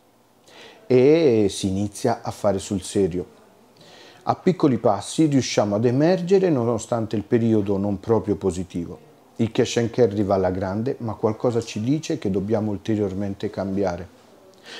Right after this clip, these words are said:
che dobbiamo fare qualcosa di diverso dagli altri. Orientiamo la nostra organizzazione dando la priorità all'e-commerce e le vendite online superano quelle offline. Allora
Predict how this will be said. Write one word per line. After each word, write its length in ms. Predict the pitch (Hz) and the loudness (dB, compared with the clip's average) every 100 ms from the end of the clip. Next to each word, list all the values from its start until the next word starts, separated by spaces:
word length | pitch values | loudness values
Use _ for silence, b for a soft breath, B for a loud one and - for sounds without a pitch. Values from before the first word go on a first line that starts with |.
| B | B
che 100 | 160 | 2
dobbiamo 340 | 190 170 135 | 2 2 0
fare 300 | 127 131 107 | 2 2 2
qualcosa 580 | - 143 - 190 196 190 | 2 0 0 0 2 2
di 140 | 165 135 | 2 4
diverso 400 | 131 147 - 120 | 6 4 2 0
dagli 240 | 117 101 | 2 2
altri. 340 | 92 98 - 92 _ _ _ _ _ _ _ B B B | 0 -2 -10 -18 _ _ _ _ _ _ _ B B B
Orientiamo 520 | 113 120 107 131 120 | 4 4 4 0 2
la 80 | 104 | 0
nostra 280 | 117 120 120 | 0 2 0
organizzazione 760 | 101 113 107 117 - 175 170 | 2 0 2 -2 0 2 4
dando 300 | 127 123 113 | 4 2 2
la 160 | 107 101 | 2 2
priorità 540 | - 120 131 143 196 | 2 4 4 4 2
all'e-commerce 720 | 147 113 - 87 92 92 - - - | 4 2 2 -2 -2 -8 -12 -14 -2
e 100 | 113 | 2
le 140 | 117 | 4
vendite 420 | 135 135 113 95 | 4 2 0 0
online 480 | 101 104 113 147 156 | 0 2 2 2 -4
superano 680 | - - 117 110 127 120 117 | -6 -4 -2 2 2 2 0
quelle 300 | 113 110 110 | 2 2 4
offline. 560 | 101 - 104 90 92 101 107 _ _ _ B B B B B B | 0 -2 -4 -4 -4 -12 -16 _ _ _ B B B B B B
Allora 680 | - 120 135 156 156 - - | -2 4 4 4 2 -4 -16